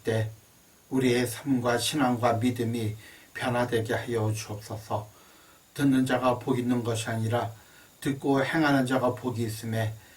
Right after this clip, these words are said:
하나님, 말씀을 듣고 행하는 믿음 갖게 하여 주옵소서.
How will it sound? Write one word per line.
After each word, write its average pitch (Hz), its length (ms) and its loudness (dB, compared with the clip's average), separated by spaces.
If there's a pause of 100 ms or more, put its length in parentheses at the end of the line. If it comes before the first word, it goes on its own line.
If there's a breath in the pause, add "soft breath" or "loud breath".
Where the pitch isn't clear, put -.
(160 loud breath)
하나님, 113 500 -2
말씀을 131 500 4
듣고 135 460 0 (240 loud breath)
행하는 139 580 2
믿음 135 300 4
갖게 113 300 -2
하여 127 360 4
주옵소서. 110 680 -6